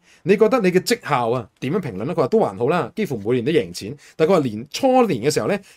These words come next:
其實賺得唔多，就因為佢犯咗個錯誤呢，佢淨係識得考慮技術層面嘅因素，佢咁，咁樣樣講啦。而後面呢，佢發覺呢，上咗一啲嘅課程之後呢，即係，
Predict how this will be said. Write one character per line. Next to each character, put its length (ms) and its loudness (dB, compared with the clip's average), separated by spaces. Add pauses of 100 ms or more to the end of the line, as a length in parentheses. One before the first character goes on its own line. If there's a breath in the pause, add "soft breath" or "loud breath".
其 80 -4
實 60 -2
賺 220 -2
得 100 0
唔 200 -8
多， 220 0
就 120 -6
因 60 -4
為 40 -2
佢 100 -2
犯 280 -8
咗 80 -2
個 80 -2
錯 320 -4
誤 80 -10
呢， 160 -4 (340 soft breath)
佢 120 0
淨 160 -2
係 100 -2
識 100 -2
得 80 -2
考 220 -2
慮 180 2
技 240 -4
術 160 -4
層 240 -12
面 140 -6
嘅 160 -4
因 100 -6
素， 320 -6
佢 80 -10
咁， 200 -12
咁 120 -8
樣 200 -6
樣 80 -8
講 200 -10
啦。 160 -12 (1040)
而 100 -4
後 100 2
面 120 2
呢， 100 4 (280 soft breath)
佢 100 4
發 160 2
覺 120 2
呢， 120 2
上 240 -2
咗 140 2
一 140 -2
啲 100 0
嘅 20 -2
課 220 0
程 220 -8
之 120 0
後 80 0
呢， 120 2
即 80 2
係， 80 0